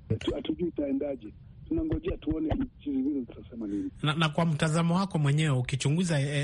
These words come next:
Speaker 2: e, e, Ethiopia kwa makini, Eritrea inaingilia wapi na ni kwa nini?
Speaker 1: Eritrea unajua zamani ilikuwa sehemu ya, sehemu ya Ethiopia. Ikajitenga baada ya mavita huko.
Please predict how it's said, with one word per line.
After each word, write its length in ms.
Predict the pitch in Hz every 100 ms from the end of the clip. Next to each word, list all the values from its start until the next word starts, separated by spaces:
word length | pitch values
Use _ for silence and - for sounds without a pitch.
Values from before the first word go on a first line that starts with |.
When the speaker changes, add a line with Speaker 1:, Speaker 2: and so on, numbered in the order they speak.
| 135
Speaker 2:
e, 260 | 147 147 -
e, 220 | 151 135
Ethiopia 420 | 135 151 160 151
kwa 180 | 117 117
makini, 580 | 113 113 - 139 107 87 - - - - -
Eritrea 500 | - 165 202 196 202
inaingilia 560 | 160 151 139 143 180 156
wapi 240 | 156 135
na 100 | 113
ni 100 | 113
kwa 180 | 113 117
nini? 340 | 113 104 90 - - - - - -
Speaker 1:
Eritrea 420 | - 147 208 - 196
unajua 340 | 185 175 190
zamani 380 | 175 175 185 180
ilikuwa 360 | 170 - 165
sehemu 360 | 156 160 160 151
ya, 220 | 143 139 127
sehemu 240 | 147 160
ya 80 | 139
Ethiopia. 460 | 117 - 131 - - - - - - 107 - 139
Ikajitenga 560 | 131 135 131 151 143 135 123 117
baada 240 | 123 131 123
ya 60 |
mavita 420 | 117 110 120 117
huko. 340 | 98 98 -